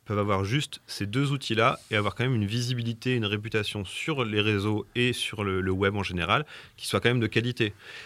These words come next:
Ou tout simplement, ça peut être des personnes qui viennent pour apprendre de nouvelles, euh, enfin perfectionner un petit peu leur, euh, leur, euh, leur, euh, compétences en bureautique, parce que on, on a tous l'impression de savoir, euh, créer un document sous Word, mais en fait, il y a plein d'options qu'on connaît pas.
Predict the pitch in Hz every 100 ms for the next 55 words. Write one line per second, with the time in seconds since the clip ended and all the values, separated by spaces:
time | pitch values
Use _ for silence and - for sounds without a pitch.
0 | - - - - 180 175 147 135 107 104
1 | 123 170 110 - 107 - 110 95 90 -
2 | 135 - 104 113 107 110 90 - - 131
3 | - - 127 110 - 107 104 110 101 104
4 | 95 95 90 87 85 87 - - 98 95
5 | 139 135 - 147 139 113 - 113 127 113
6 | 95 92 87 85 - - - - - -
7 | 101 98 90 90 87 95 90 87 87 85
8 | 104 - - 113 117 123 117 107 107 104
9 | 101 - - 101 - 127 127 110 98 95
10 | 107 95 - - 117 107 - 113 - 104
11 | 107 110 101 87 90 - 110 107 104 98
12 | 107 101 - 107 131 147 98 - 120 98
13 | 110 110 - 113 101 98 98 - 117